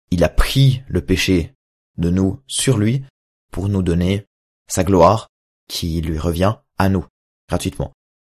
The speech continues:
Alors, pourquoi Dieu ne pouvait pas juste donner grâce ? Ben, c'est la question justement de justice,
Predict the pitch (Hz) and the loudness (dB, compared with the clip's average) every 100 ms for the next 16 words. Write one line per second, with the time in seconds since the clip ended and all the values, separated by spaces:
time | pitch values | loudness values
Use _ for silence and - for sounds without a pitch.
0 | _ 95 90 - - 135 131 143 135 107 | _ 0 0 0 0 0 4 6 6 4
1 | 120 101 - 95 - 98 92 87 - 90 | 0 0 0 -2 2 0 0 -6 -4 -2
2 | 95 92 85 90 85 131 - - - 65 | 0 -2 -2 0 0 -2 -6 -14 -8 -6
3 | - - - 98 104 67 - - - - | -4 -2 2 2 2 -2 -8 -8 -8 -4
4 | 87 92 - 87 90 87 80 90 - 107 | -4 -4 -6 -4 -2 -2 -4 -4 -4 -4
5 | - - | -4 -6